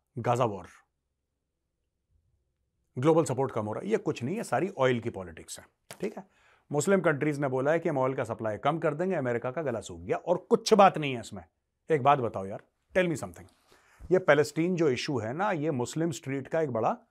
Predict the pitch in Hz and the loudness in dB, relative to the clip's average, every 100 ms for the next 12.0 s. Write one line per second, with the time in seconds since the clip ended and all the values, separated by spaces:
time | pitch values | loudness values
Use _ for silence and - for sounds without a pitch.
0 | _ _ _ - - 123 127 143 - 135 | _ _ _ -12 -2 0 0 -4 0 0
1 | 220 151 131 151 117 - 95 _ _ _ | 0 -2 -4 -6 -8 -10 -16 _ _ _
2 | _ _ _ _ 160 208 180 123 _ _ | _ _ _ _ 0 2 0 -4 _ _
3 | _ - 170 185 202 226 269 262 262 240 | _ -2 2 6 8 6 4 4 4 2
4 | 269 196 156 165 294 302 269 277 247 208 | 4 4 4 6 6 8 8 8 4 8
5 | 202 185 131 80 _ - 170 180 220 208 | 8 8 2 -2 _ 4 8 10 8 6
6 | 160 - 190 185 98 - _ _ _ _ | 0 0 0 0 -2 -10 _ _ _ _
7 | _ _ _ _ _ _ _ _ _ - | _ _ _ _ _ _ _ _ _ 2
8 | 160 175 254 151 156 165 165 151 110 98 | 2 6 4 6 6 8 6 4 -2 4
9 | 151 202 131 104 151 170 - - 160 101 | 4 4 0 -2 -2 -2 -8 -4 -4 -2
10 | 101 143 170 - 143 127 117 113 104 95 | -4 -2 -2 -6 -6 -4 -4 -6 -8 -8
11 | 131 165 87 107 95 98 - 85 87 | -10 -10 -8 -8 -8 -10 -12 -16 -18